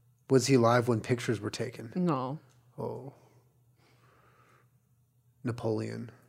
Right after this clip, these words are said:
Speaker 2: No.
Speaker 1: He was, he was white.
Speaker 2: Yeah, I think so. But I don't know.
Speaker 1: Did he, is he viewed in a positive light?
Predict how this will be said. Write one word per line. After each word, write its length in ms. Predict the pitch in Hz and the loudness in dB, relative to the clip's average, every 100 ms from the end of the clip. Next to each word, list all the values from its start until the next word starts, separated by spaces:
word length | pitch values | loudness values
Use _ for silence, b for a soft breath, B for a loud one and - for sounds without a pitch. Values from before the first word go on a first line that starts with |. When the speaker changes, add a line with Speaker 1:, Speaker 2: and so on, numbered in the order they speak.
| - | 0
Speaker 2:
No. 440 | 160 147 135 147 160 b b b b b _ _ _ _ | 2 2 -2 -6 -12 b b b b b _ _ _ _
Speaker 1:
He 160 | - 120 | -10 -6
was, 220 | 107 101 _ | -6 -10 _
he 80 | 117 | -10
was 180 | 110 110 | -8 -8
white. 240 | 113 113 _ - - - _ _ _ b b b - | -10 -10 _ -20 -20 -20 _ _ _ b b b -4
Speaker 2:
Yeah, 300 | 175 156 151 170 _ | 2 2 2 -2 _
I 100 | 160 | -6
think 260 | 160 165 143 | 0 0 0
so. 320 | - 135 143 b b b b b b _ _ - | -4 -4 -4 b b b b b b _ _ -4
But 180 | 208 - _ | -4 -4 _
I 140 | - 185 | 0 2
don't 180 | 196 - | 2 2
know. 320 | 180 120 113 | 2 2 4
Speaker 1:
Did 200 | 135 156 | 6 6
he, 160 | 165 139 | 6 2
is 100 | 123 | 4
he 140 | 165 | 4
viewed 400 | 120 139 160 160 | 4 6 6 6
in 160 | 131 120 | 4 2
a 100 | 113 | 4
positive 480 | 127 117 117 104 | 4 4 4 0
light? 280 | 104 98 110 | -2 -4 -6